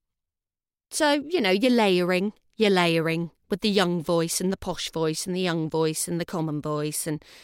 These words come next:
all that stuff. But then, if you really want to get into trouble, you'll read a book where it describes, "Hello, come in, son," said his ninety-eight-year-old Ghanaian grandmother.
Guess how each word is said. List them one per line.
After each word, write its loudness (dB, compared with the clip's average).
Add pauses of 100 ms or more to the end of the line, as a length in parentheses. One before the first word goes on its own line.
(360)
all 2
that 2
stuff. -2 (400)
But -2
then, 4 (200)
if -6
you 0
really 4
want 0
to 0
get 0
into -4
trouble, 0 (520)
you'll 2
read 2
a 0
book 0
where 4
it 0
describes, 2 (920)
"Hello, 0
come 0
in, 2
son," -2 (680)
said 0
his -2
ninety-eight-year-old 0 (200)
Ghanaian 2
grandmother. 0